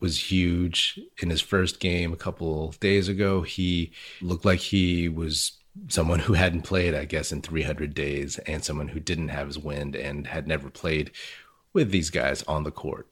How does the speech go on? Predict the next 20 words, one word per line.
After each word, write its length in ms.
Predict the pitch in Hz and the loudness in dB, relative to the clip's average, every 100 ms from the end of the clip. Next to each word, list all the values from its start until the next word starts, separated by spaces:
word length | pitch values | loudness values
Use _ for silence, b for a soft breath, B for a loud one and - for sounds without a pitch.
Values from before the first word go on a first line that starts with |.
| _ - | _ -4
In 140 | 87 85 | 0 2
this 160 | 85 | 2
game, 360 | - 92 101 95 | 2 4 4 2
he 500 | 76 76 69 71 - | -2 -6 -6 -6 -4
looked 260 | 95 92 - | -2 -2 2
like 340 | 92 90 - - | 2 2 -4 -6
a 80 | 92 | -2
dude 400 | 92 90 90 80 | 0 2 0 -2
who 220 | - 87 | -2 -2
was 200 | 80 85 | 0 -2
guiding 540 | 87 73 71 80 76 | 0 0 0 0 -2
the 80 | 76 | -4
younger 300 | 76 73 76 | -2 -2 -6
players, 500 | - 71 71 71 - | -6 -4 -4 -4 -6
which 320 | 73 76 - | -6 -6 -8
was 540 | 80 73 69 - - - _ - | -6 -6 -4 -8 -10 -14 _ -4
awesome. 460 | 80 78 - - - | 0 0 -2 -10 -14
You 140 | - 69 | -8 -4
know, 200 | 73 76 | -2 -2
he 260 | 76 69 | -2 -6